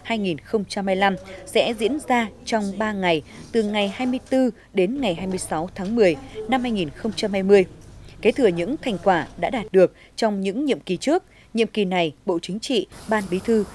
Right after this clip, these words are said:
đều thống nhất cao với dự thảo nghị quyết Đại hội Đảng bộ tỉnh Hưng Yên với mục tiêu trọng tâm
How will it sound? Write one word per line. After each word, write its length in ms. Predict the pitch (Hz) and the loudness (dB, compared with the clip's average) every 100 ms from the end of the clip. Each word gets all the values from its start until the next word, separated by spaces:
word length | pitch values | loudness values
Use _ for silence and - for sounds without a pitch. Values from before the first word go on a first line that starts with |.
| - | 2
đều 240 | 208 202 202 | 6 8 6
thống 200 | 202 240 | 0 -4
nhất 120 | 349 - | -6 -4
cao 240 | 247 240 - | -4 -4 -2
với 120 | 185 240 | 0 0
dự 120 | 220 - | -2 -2
thảo 240 | 196 147 139 | -4 -4 -4
nghị 120 | 180 - | -4 -2
quyết 180 | 330 190 - - | 0 0 -4 -2
Đại 100 | 190 | 0
hội 200 | 185 208 | 2 0
Đảng 160 | 202 160 | 0 -2
bộ 100 | 165 | -4
tỉnh 180 | - 180 - | -2 -4 -4
Hưng 120 | 214 | -2
Yên 180 | 220 202 - - - | 2 2 2 -12 -2
với 160 | 175 214 | 0 2
mục 120 | 262 - | 0 0
tiêu 140 | 202 185 | 0 0
trọng 160 | - - | -2 0
tâm 160 | 226 208 | 2 2